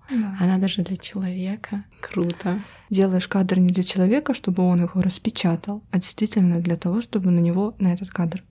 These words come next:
Speaker 1: посмотрели другие твои коллеги, да, и, ну, или там аудитория какая-то. То есть даже ты про человека можешь уже не думать.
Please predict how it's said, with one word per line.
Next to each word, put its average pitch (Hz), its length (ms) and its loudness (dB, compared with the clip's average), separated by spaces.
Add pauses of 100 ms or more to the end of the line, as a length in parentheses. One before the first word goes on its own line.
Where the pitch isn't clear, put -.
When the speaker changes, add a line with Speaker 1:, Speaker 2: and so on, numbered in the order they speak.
Speaker 1:
посмотрели 190 720 0 (480)
другие 175 480 2
твои 170 320 -4
коллеги, 196 640 2
да, 175 220 0 (380)
и, 214 80 0
ну, 240 160 6
или 180 140 2
там 170 220 -2
аудитория 175 480 -2
какая-то. 185 400 -6 (200)
То - 100 -8
есть 170 120 -8
даже 185 220 4
ты 185 80 -2
про 190 120 -2
человека 196 380 -2
можешь 180 260 0
уже 180 100 2
не 180 60 6
думать. 180 460 4